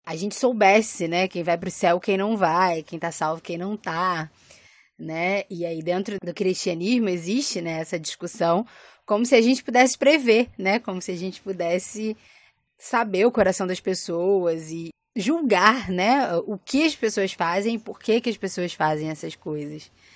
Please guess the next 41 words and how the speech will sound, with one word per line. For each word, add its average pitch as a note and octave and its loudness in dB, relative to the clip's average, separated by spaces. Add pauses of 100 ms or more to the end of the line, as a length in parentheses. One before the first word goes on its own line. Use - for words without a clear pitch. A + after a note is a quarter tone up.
(520)
Então, F#3+ 0
eu F3+ -2
acho F#3 -2
que - -12
o F#3 -8
personagem G3+ 2
ali G3 -2
de F#3+ -10
Severino, F#3 0
né, E3 -6 (480)
que G#3+ 4
é F#3+ 6
cruel, C#4 6
ele G3 6
é G#3+ 8
o A#3 4
vilão E4+ 8
da F#4 10
história, A3 4
né, F#3+ 4
vamos F3 -2
dizer E3+ 2
assim, F3 -8
não, F#3 -6
não F3+ -4
é G#3 0
o A3+ -2
vilão F#3+ 2
da F3 2
história, F3+ -2
mas E3 -12 (540)
nessa G3 4
terra, G3 4
né, A3 -2
nesse, E3+ -6
nesse E3 -8
mundo F#3 -4
mortal E3+ -2
que F3 -6
nós D#3+ -4
vivemos, F#3+ -2